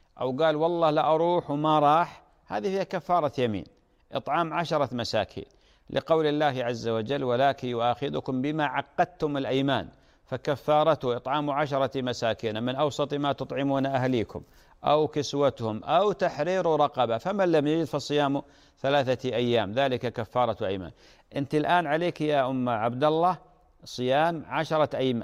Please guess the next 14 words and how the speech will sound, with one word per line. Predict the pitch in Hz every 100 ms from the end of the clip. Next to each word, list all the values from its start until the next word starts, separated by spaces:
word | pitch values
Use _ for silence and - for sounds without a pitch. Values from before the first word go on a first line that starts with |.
| -
آه، | 117 113 104 92
أيام، | 127 127 123 120 120
عفوًا، | 170 123 95 - _ _ -
عليك | 110 101 120 139 147 139
إطعام | 135 131 120 151 139 117
عشرة | 147 156 156 151 -
أيام. | 135 127 131 101 - _ _ _ _ -
تقدرين | 131 127 135 156 175
على | 147 156
الإطعام؟ | 147 147 131 156 170 160
تقولي | 143 143 147 147
لي: | 147
"نعم"، | 151 156 165
أطعمي. | 165 151 104 85